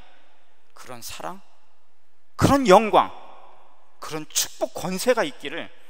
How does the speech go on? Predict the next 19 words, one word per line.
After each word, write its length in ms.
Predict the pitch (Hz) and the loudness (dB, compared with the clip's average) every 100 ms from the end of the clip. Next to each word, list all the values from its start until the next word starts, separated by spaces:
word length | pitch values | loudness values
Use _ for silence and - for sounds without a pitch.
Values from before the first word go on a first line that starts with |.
| - - | -12 -6
주님의 540 | - 165 160 151 131 | -4 -2 -4 -4 -6
이름으로 600 | 120 120 104 104 160 247 - - - | -6 -8 -8 -6 -6 -6 -8 -12 -10
축원합니다. 720 | - - - 202 120 - - - - - - - - - - - - - - - | -4 -4 -4 -8 -10 -12 -14 -14 -12 -12 -12 -12 -12 -12 -12 -12 -12 -12 -12 -10
그럼 180 | 254 233 | -8 -8
이 120 | 143 | -6
땅의 260 | - 220 214 | -4 -2 -2
것들은 320 | 208 - 196 | -6 -6 -6
무엇입니까? 760 | 175 117 135 - 139 101 - - - - - - - - - - - - - - - - | -8 -6 -4 -4 -8 -10 -12 -12 -12 -12 -12 -12 -10 -10 -10 -12 -12 -12 -12 -12 -12 -10
아들 380 | - 131 147 165 | -4 -4 -4 -4
얘기하고 420 | 160 143 143 131 | -4 0 0 2
아버지 540 | 117 110 131 147 147 135 | 2 2 0 -4 -4 -6
얘기하고 560 | 131 120 117 113 143 | -6 -4 -4 -4 -6
생선 580 | 143 - 196 202 190 170 | -6 -6 -8 -8 -8 -6
얘기하고 420 | 139 123 120 123 135 | -6 -4 -4 -6 -8
돌 360 | - 131 135 | -8 -8 -6
얘기하고 680 | 135 127 120 117 107 151 202 - - - - | -4 -4 -2 -2 -2 -4 -4 -6 -12 -12 -10
이러면서 460 | 147 156 151 143 | -6 -4 -4 -6
나중에는 600 | 120 120 131 131 127 113 | -4 -4 -4 -6 -8 -8
하물며 920 | 98 - 247 233 214 170 131 117 95 | -10 -6 -4 -4 -6 -8 -8 -8 -8